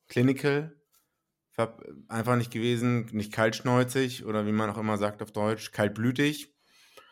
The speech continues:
Weiß nicht, irgendwo habe ich gelesen, Gregor Townsend oder wer anders hat gesagt, "Ja, äh, wir waren für die meisten Zeit des Spiels in Kontrolle." Ich denke mir so, "Ja, also, <laughs> wenn ihr in Kontrolle wart, dann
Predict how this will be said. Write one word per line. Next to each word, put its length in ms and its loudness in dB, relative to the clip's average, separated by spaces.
Weiß 100 -10
nicht, 120 -4
irgendwo 360 2
habe 120 4
ich 80 -6
gelesen, 320 0
Gregor 240 0
Townsend 500 0
oder 220 0
wer 80 -4
anders 240 -4
hat 60 -10
gesagt, 220 -6
"Ja, 480 0
äh, 160 0
wir 180 0
waren 420 0
für 100 -8
die 80 0
meisten 760 -2
Zeit 380 0
des 80 -4
Spiels 480 -2
in 120 -6
Kontrolle." 840 0
Ich 60 -20
denke 180 -2
mir 120 0
so, 80 -12
"Ja, 380 0
also, 400 -6
<laughs> 600 -18
wenn 120 0
ihr 80 2
in 60 -4
Kontrolle 460 6
wart, 280 4
dann 440 0